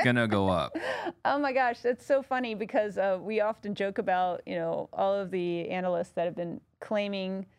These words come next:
Speaker 2: crash since two thousand fourteen. It's
Speaker 1: Mm-hmm.
Speaker 2: gonna crash, or, and finally, you know, we're having prices go down. They're like, "We told you." <laughs>
Speaker 1: Yeah.
Speaker 2: But,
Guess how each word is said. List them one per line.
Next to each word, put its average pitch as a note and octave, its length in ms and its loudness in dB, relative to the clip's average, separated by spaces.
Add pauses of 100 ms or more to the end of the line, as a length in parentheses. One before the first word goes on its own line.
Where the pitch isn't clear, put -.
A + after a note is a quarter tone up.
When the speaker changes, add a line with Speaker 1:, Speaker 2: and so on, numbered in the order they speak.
(260)
Speaker 2:
crash G3+ 480 0
since F#3+ 240 -8
two A3 160 -2
thousand F#3+ 420 0
fourteen. G3+ 680 -4
It's F#3+ 80 -4
Speaker 1:
Mm-hmm. F#3+ 80 -4
Speaker 2:
gonna A#3 120 -4
crash, A3 460 0
or, A3 140 2
and G#3 260 0
finally, G#3 400 -2
you F#3+ 60 -2
know, F3 120 -2
we're F3+ 160 0
having F#3 240 -2
prices F3 380 -4
go F3 120 -2
down. E3+ 200 -2
They're E3+ 160 -2
like, E3 240 0
"We B3 180 0
told E4 240 4 (340)
you." G4+ 460 -2 (500)
<laughs> F4 140 2 (1120)
Speaker 1:
Yeah. E3+ 120 0
Speaker 2:
But, A#3+ 180 2